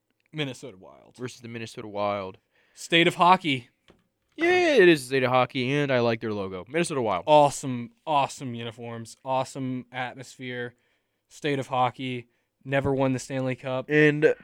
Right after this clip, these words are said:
Speaker 2: our pick to win the whole thing, Toronto Maple Leafs.
Speaker 1: No, I might go with the Wild.
Speaker 2: Might go with the Wild.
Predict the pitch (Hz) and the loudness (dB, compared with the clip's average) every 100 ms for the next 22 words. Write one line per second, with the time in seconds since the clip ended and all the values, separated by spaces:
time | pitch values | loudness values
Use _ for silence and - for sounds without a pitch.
0 | - 147 - 190 170 170 170 170 165 175 | 0 0 4 2 6 4 6 6 8 8
1 | 175 202 190 185 180 160 139 123 113 113 | 6 6 6 2 2 4 6 4 2 -6
2 | - _ _ _ _ _ _ _ _ _ | -12 _ _ _ _ _ _ _ _ _
3 | _ _ _ _ _ _ 165 165 143 120 | _ _ _ _ _ _ -10 -6 -4 -6
4 | - - - 139 185 165 147 143 151 147 | -12 -18 -18 -6 -4 -2 -2 -2 0 4
5 | 208 277 151 - _ _ _ - 175 208 | 6 8 6 2 _ _ _ -2 2 8
6 | 233 285 277 320 339 214 | 8 10 12 12 12 12